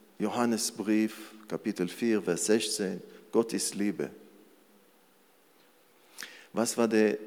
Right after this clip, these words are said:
höchste Befehl, was Gott, was, wo Jesus wurde gefragt, „Was ist der Nummer eins Befehl von Gott?“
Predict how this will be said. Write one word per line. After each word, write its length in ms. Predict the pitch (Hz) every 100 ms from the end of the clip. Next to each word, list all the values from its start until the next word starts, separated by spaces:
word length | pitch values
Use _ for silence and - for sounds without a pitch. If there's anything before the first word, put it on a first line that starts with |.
| -
höchste 420 | - 131 131 -
Befehl, 360 | 113 101 - 117
was 220 | 101 98
Gott, 260 | 110 110 - - -
was, 380 | 101 - - -
wo 360 | - 101 104 - 107 101
Jesus 300 | 120 123 120
wurde 220 | 117 110
gefragt, 320 | 107 101 92
„Was 160 | 117 123
ist 180 | 123 -
der 140 | 98
Nummer 400 | 98 120 110 -
eins 280 | 113 113 110
Befehl 480 | - 95 107 117 135
von 220 | - 98
Gott?“ 240 | 113 117